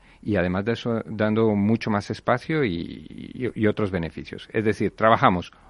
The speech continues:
una sola clase, pero tenemos dos tipos de butacas diferentes para ofrecer diferentes tipos de comodidad.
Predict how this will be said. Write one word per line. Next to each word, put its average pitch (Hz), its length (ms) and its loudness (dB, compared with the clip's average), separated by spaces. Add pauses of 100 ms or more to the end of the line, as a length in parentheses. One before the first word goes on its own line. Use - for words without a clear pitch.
(160)
una 147 260 6
sola 110 220 2
clase, 208 380 0 (120)
pero 170 200 -2
tenemos 117 540 -2 (100)
dos 95 280 -2
tipos 110 260 -6
de 104 60 -2
butacas 92 480 -2
diferentes 107 520 -4
para 147 380 0
ofrecer 95 460 -4
diferentes 90 480 -6
tipos 101 260 -6
de 101 80 -4
comodidad. 87 480 -2